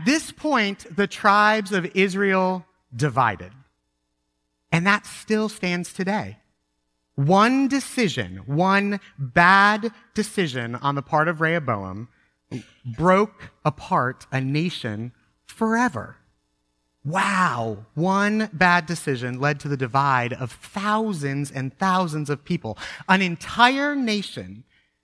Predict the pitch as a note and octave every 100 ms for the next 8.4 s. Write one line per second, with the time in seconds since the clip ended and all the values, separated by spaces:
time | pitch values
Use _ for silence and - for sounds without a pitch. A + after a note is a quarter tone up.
0 | _ - F3 D#4 D#4+ - - A#3+ C4+ D4+
1 | G#3+ G#3+ G#3 G#3 G3+ G#3 F#3+ - D4+ G#3+
2 | D3+ F3+ - - _ _ _ _ _ -
3 | E3+ G3+ G#3 F#3 E3+ A3 G#3 E3+ F3 -
4 | _ - C#3 G#3 F#3 F#2 - - _ _
5 | _ _ _ _ _ _ _ _ _ _
6 | _ _ _ _ _ _ _ _ _ -
7 | - A3 B3+ - C4 - A#3+ A3 G#3 G3+
8 | F3+ D#3 F#2 F#2+